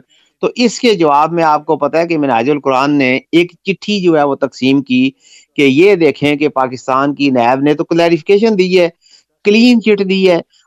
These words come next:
और वो लोग जो है वो एक दूसरे को शेयर कर रहे हैं। वो शेयर करने वाले एक बंदे ने मुझे भी प-, भेजी पाकिस्तान हेड ऑफिस से, मिनाजुल कुरान से, कि "जिंजुआ साहब, वो आपने ये बात की है, तो देखें, हमें तो एक क्लैरि-, अ,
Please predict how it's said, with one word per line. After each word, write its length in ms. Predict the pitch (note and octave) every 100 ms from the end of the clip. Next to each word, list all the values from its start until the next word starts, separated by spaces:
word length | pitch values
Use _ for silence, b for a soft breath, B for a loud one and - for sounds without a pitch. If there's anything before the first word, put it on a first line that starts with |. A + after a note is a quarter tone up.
| -
और 380 | E3 F#3+ F#3 - _ _ -
वो 340 | C3+ C3+ F#3+
लोग 300 | G3+ E3+ F3+
जो 120 | F3 F3+
है 100 | F3
वो 140 | F3
एक 140 | E3+
दूसरे 320 | E3 D#3 D3 E3
को 120 | E3
शेयर 280 | - E3+ E3+
कर 260 | E3 D3+ C#3+
रहे 100 | E3+
हैं। 60 |
वो 120 | F3+
शेयर 260 | E3+ F3+ G3
करने 280 | F#3+ F3 F#3
वाले 260 | F3+ F3
एक 120 | F3 D#3+
बंदे 240 | C#3 D#3
ने 100 | F3+
मुझे 280 | E3 E3 G#3
भी 120 | A3+
प-, 180 | G3+ - B2+
भेजी 420 | C3+ A#2 C#3+ D3
पाकिस्तान 800 | B2+ B2 A#2+ C#3 - C#3 C#3 -
हेड 140 | C3+ C3
ऑफिस 320 | C3 C#3 -
से, 140 | C3
मिनाजुल 300 | B2+ B2 A#2+
कुरान 320 | B2 B2+ C3+
से, 200 | B2+ A#2 - b b b -
कि 120 | C#3
"जिंजुआ 360 | C3+ C3+ D#3 D#3+
साहब, 180 | E3 E3+
वो 160 | E3+
आपने 340 | D#3 D3 D3 D3+
ये 160 | D3
बात 240 | C3 B2 C3 -
की 80 | E3
है, 180 | E3
तो 80 | D3+
देखें, 360 | C#3+ D3 F3 E3+
हमें 180 | C3 D3+
तो 120 | F3+
एक 80 | E3
क्लैरि-, 340 | E3+ E3 -
अ, 220 | C3 C#3